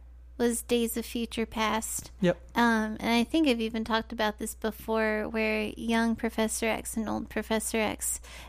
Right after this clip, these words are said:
Speaker 1: meet and are talking to each other.
Speaker 2: Yep.
Speaker 1: And old Professor X is, uh, counseling young Professor X. And, uh, oh man, just that part just got to me so good.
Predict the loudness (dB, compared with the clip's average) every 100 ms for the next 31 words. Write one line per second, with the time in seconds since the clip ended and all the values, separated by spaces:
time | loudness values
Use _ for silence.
0 | 0 4 6 4 0 0 2 0 0 0
1 | 0 -4 -4 -2 -4 -4 -4 -2 0 0
2 | -2 -4 -12 -18 -12 2 6 8 6 0
3 | -2 0 2 2 -2 2 2 4 2 2
4 | 0 -4 -2 0 2 2 0 -2 -4 -2
5 | 0 2 2 -2 -4 -8 -20 -20 -20 -16
6 | 0 2 4 2 2 2 2 0 -2 -4
7 | -8 -8 0 2 4 2 0 -4 -18 -18
8 | -18 -16 -6 -4 -2 -2 -2 -2 -2 -6
9 | -8 -12 -18 -18 -18 -6 2 4 4 4
10 | 2 0 -4 -12 -10 4 6 6 4 0
11 | 0 -2 2 4 4 2 -4 -2 -2 -10
12 | -8 -6 -6 -2 -2 -2 -4 -2 -2 0
13 | 0 2 0 -2